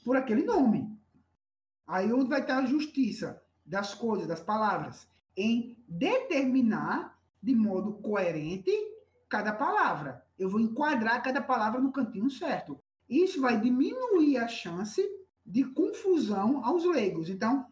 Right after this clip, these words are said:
fica mais fácil eu passar a verdade, transmitir a verdade. Por quê? Porque eu não vou estar relativizando. Eu estou definindo cada palavra.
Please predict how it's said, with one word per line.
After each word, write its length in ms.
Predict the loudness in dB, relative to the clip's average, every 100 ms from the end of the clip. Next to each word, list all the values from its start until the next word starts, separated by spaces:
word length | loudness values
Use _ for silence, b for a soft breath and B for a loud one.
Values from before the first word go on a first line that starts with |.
| _ _
fica 600 | -4 0 0 2 0 0 -6 0
mais 360 | 2 2 -2
fácil 580 | -6 -2 0 0 0 0 0 -2 -6
eu 480 | 0 2 2 0 -4 -16 -2
passar 400 | -2 0 -2 0
a 60 |
verdade, 560 | 0 -2 0 0 -2 -4
transmitir 600 | -2 0 2 0 0 -4
a 40 |
verdade. 440 | -2 -2 -2 -4 -4
Por 200 | -4 -2
quê? 380 | -2 -4 -6 _ _ _ _
Porque 200 | -6 0
eu 80 | 2
não 220 | 4 2
vou 140 | 2
estar 240 | -2 0 0
relativizando. 960 | 2 0 0 0 0 0 -2 -2 -8 -8
Eu 140 | -4
estou 340 | -2 -2 -2 0
definindo 840 | 2 2 0 -2 2 4 4 2
cada 220 | -2 -4 0
palavra. 680 | 2 2 0 -4 -8 -12